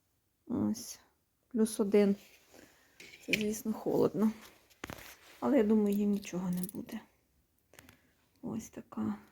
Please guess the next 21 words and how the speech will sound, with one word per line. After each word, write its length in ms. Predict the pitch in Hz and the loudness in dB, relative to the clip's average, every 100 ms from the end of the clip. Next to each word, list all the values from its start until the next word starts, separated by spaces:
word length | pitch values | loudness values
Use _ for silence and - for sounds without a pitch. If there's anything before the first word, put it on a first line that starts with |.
| _ - - | _ -20 -20
краса. 580 | - 233 - - 202 208 - _ - | -12 -10 -10 -6 -2 -2 -4 _ 0
Буду 240 | 214 226 | 6 6
розсаджувати. 840 | 214 - - 330 330 311 - 269 - - - - - - | 6 2 2 2 4 0 0 -2 -2 -8 -20 -20 -20 -6
Це 120 | 233 | 2
маточний. 680 | 220 370 - - 311 294 269 _ _ - - _ - - - _ - | 4 4 0 -2 0 0 0 _ _ -20 -20 _ -20 -20 -20 _ -4
Е, 240 | 233 226 233 | 0 0 0
ще 140 | 254 | 2
я, 60 | 247 | 4
до 100 | 247 | 4
речі, 220 | 233 233 | 4 2
теж 180 | 240 214 | 2 4
замовила 520 | 226 240 233 233 220 | 8 10 8 4 2
маточні 460 | 226 233 233 220 | 0 -2 -4 -6
хризантеми. 680 | - 233 233 233 294 339 339 - - - - - - - | -6 -6 -4 -2 -2 0 -2 -6 -14 -10 -10 -10 -10 -2
Е, 140 | 226 | -2
тільки 300 | - 240 - | 0 -2 -2
інші. 460 | 233 208 208 - 262 | -4 -2 -4 2 6
У 20 | |
мене 200 | 247 247 | 8 6
таких 360 | - - 233 240 | 2 -6 -2 4
немає. 540 | 240 202 190 202 | 6 6 2 0